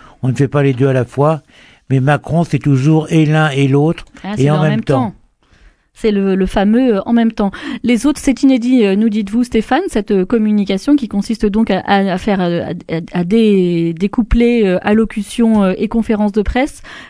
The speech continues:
Speaker 2: Est-ce qu'on peut comparer, comment on peut comparer avec ce que faisaient les autres présidents de la Cinquième ?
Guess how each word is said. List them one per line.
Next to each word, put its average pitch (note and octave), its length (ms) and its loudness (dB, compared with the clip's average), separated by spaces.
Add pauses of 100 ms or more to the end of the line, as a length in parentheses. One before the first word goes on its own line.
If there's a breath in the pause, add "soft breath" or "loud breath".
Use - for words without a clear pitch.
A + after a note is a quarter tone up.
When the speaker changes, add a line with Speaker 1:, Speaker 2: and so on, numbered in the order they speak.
Speaker 2:
Est-ce G#3 100 -4
qu'on B3+ 120 2
peut C4+ 120 -2
comparer, C4+ 440 0
comment C4 220 2
on B3 60 2
peut A#3+ 120 -4
comparer A#3+ 420 0
avec G#3 200 -2
ce - 60 -16
que B3+ 100 -2
faisaient A#3 300 0
les A3 180 -2
autres C#4+ 220 -2
présidents G#3+ 380 -2
de G#3+ 40 0
la G3 60 0
Cinquième ? G3 580 -4